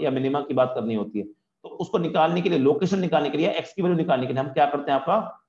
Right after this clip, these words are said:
dy by dx zero कर देते हैं, dy by dx क्या करते हैं, ज़ीरो। अब यहाँ से क्या होता है, यहाँ से एक्स की कोई value solve होके आएगी, ठीक है। जहां पे एक्स की value solve आ गई तो उसको हम बोलते हैं कि ये होता है आपका point of maximum minimum, मतलब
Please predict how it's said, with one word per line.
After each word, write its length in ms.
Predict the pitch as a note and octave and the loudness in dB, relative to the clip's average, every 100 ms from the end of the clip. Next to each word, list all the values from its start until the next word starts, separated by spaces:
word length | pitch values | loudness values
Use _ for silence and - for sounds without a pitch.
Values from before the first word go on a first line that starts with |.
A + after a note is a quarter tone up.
| _ | _
dy 200 | A2 D3 F3 | -2 0 4
by 140 | D#3 D3+ D3+ D#3 D3+ | 4 4 4 2 2
dx 260 | C#3 D3 - | 0 -2 -4
zero 180 | A#2 G#2+ | -2 -2
कर 120 | F#2+ | -4
देते 260 | F#2+ F2+ | -8 -10
हैं, 80 | F2+ - _ _ _ _ _ _ _ | -14 -16 _ _ _ _ _ _ _
dy 180 | G#2+ C3+ | 0 4
by 180 | D3+ D#3+ | 4 4
dx 180 | D#3+ D#3+ | 2 0
क्या 100 | - | 0
करते 160 | D3 F3+ | -2 -2
हैं, 80 | D#3 | -2
ज़ीरो। 240 | A2 F#2 - | -2 -6 -6
अब 80 | C#3 | -2
यहाँ 200 | D3+ C#3+ | 2 2
से 100 | D3+ | 0
क्या 80 | F#3 | 0
होता 160 | E3+ - | 0 0
है, 60 | |
यहाँ 180 | F#3 D3 | 0 -2
से 120 | G3 | -2
एक्स 240 | A3+ D3+ - | -4 -6 -6
की 100 | G3+ | 0
कोई 160 | G#3 | 2
value 240 | F#3 D3+ F3+ | 4 4 2
solve 260 | - D3+ | 2 2
होके 220 | C3+ C3 A#2+ | 2 0 -2
आएगी, 260 | G2 F2+ - _ _ - | -2 -6 -12 _ _ -4
ठीक 100 | F3+ | -2
है। 160 | G#2+ - - _ _ - | -2 -6 -18 _ _ 0
जहां 200 | D3 C#3+ | 2 4
पे 160 | G#3+ A3 | 4 4
एक्स 180 | F3 - | 2 2
की 80 | |
value 160 | G#3 G#3 | 2 4
solve 280 | F#3+ F3+ E3+ | 2 2 4
आ 220 | E3 C#3+ | 4 4
गई 180 | C3 A2+ | 2 -2
तो 360 | - _ - | -4 _ -2
उसको 200 | F3 F3 | 0 2
हम 100 | A3+ F3+ | 4 4
बोलते 240 | D#3+ D#3 | 4 2
हैं 160 | D3+ E3 | 0 0
कि 100 | F#3+ | 2
ये 120 | F#3+ | 2
होता 180 | F#3 D#3+ | 2 2
है 60 | |
आपका 200 | D#3 G#3+ | 2 0
point 240 | D#3+ D#3 F3 | 2 2 2
of 140 | G3 | 2
maximum 340 | E3 - F3+ | 0 0 0
minimum, 240 | D3+ A2+ A2+ | 2 2 0
मतलब 480 | A#2+ A2+ G3+ - | 0 0 -2 -4